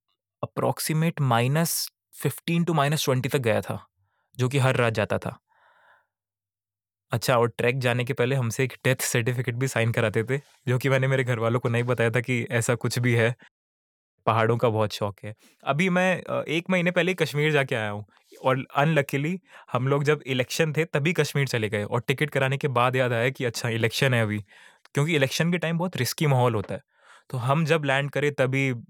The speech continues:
राहुल गांधी, नरेंद्र मोदी ये सब आए थे। दो दिन पहले ही news आई कि श्रीनगर में दो आतंकियों को मार गिराया।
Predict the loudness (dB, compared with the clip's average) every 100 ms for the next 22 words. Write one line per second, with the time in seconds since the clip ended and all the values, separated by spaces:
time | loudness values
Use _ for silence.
0 | -16 -4 0 2 2 2 0 0 0 0
1 | 0 0 0 0 -2 -4 -2 -2 -4 -8
2 | _ -20 _ -8 0 0 2 0 -2 -6
3 | _ _ _ _ _ _ -6 -2 0 0
4 | 2 0 0 0 0 0 0 -2 -2 -4
5 | -4 -2 0 0 0 -2 2 4 2 2
6 | 0 0 0 2 2 2 0 -2 -2